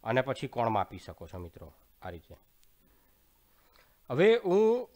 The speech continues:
નાના કાંટા અને મોટા કાંટા વચ્ચેનો ખૂણો માપવા માંગુ છું. તો આ નાનો કાંટો બે પર છે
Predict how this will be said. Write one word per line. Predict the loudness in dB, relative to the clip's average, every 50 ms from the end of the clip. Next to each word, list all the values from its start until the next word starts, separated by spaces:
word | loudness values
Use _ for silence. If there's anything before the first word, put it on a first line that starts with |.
| _ _ _ _ _ _ -8
નાના | -6 -4 -2 -2 -2 0 2 4 4 4 4
કાંટા | 6 4 4 6 6 6 8
અને | 8 6
મોટા | 6 4 2 0 0 0
કાંટા | 0 0 0 0 0 -2
વચ્ચેનો | -2 -2 -4 -4 -4 -4 -4
ખૂણો | -6 -6 -8 -6 -6
માપવા | -6 -6 -8 -10 -12 -14
માંગુ | -12 -12 -14 -16
છું. | -16 -18
તો | -18 -18
આ | -16 -12 -10 -8
નાનો | -6 -4 -4 -2 -4 -2
કાંટો | -4 -4 -4 -4 -6
બે | -6 -6 -6 -6 -6
પર | -6 -8 -10 -12
છે | -12 -16 -18 -20